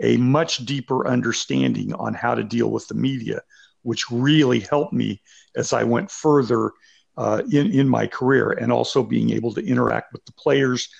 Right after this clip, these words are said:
the coaches, the managers, understanding how they thought, uh,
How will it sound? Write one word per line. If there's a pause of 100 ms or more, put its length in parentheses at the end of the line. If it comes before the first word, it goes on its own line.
(240)
the
coaches, (320)
the
managers, (840)
understanding
how
they
thought, (440)
uh,